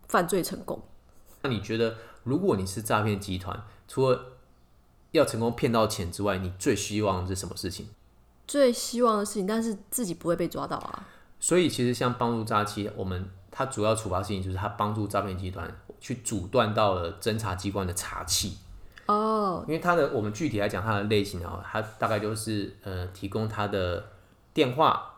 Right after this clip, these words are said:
Speaker 1: 嗯哼。
Speaker 2: 提供他的金融账户资料，
Speaker 1: 嗯。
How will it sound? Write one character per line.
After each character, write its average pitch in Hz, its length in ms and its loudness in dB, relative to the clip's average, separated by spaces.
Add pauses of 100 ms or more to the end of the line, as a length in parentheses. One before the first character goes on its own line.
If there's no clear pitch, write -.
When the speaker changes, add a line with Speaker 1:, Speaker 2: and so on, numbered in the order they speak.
Speaker 1:
嗯 208 220 -2
哼。 220 320 -2
Speaker 2:
提 - 160 -8
供 113 220 -4
他 104 240 0
的 98 260 -2
金 95 180 -6
融 110 160 -2
账 117 240 2
户 113 120 0
资 120 240 2
料， - 540 6
Speaker 1:
嗯。 208 280 -6